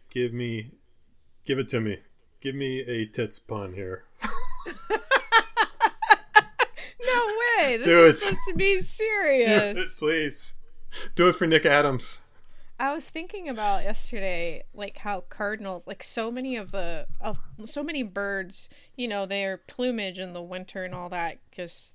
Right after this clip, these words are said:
Speaker 2: changes. So, like, the bright warblers, they're all just, like, the same boring gray, but cardinals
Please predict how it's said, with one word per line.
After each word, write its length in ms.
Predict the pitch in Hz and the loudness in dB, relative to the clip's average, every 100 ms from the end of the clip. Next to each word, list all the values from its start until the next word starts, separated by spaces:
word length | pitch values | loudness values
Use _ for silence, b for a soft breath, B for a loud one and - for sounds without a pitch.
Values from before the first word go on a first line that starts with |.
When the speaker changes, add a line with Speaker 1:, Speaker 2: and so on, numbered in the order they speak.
| - | -20
Speaker 2:
changes. 580 | - - 262 190 165 175 | -10 -4 -4 -4 -8 -12
So, 140 | - 202 | -12 -8
like, 200 | 196 - | -8 -8
the 140 | 208 185 - | -10 -12 -8
bright 360 | 185 185 180 - b b b | -4 -4 -6 -14 b b b
warblers, 680 | 190 180 180 180 180 180 165 | -10 -6 -6 -6 -8 -8 -10
they're 300 | 185 180 - | -8 -8 -8
all 260 | 180 175 | -8 -8
just, 260 | 175 175 - | -10 -14 -10
like, 180 | 180 - | -12 -10
the 80 | 180 | -12
same 460 | - 185 180 180 | -10 -8 -8 -10
boring 360 | 180 175 175 180 | -12 -10 -10 -12
gray, 260 | 170 170 | -12 -10
but 220 | 170 180 - | -10 -12 -12
cardinals 680 | 185 185 185 175 175 - | -10 -8 -10 -14 -16 -18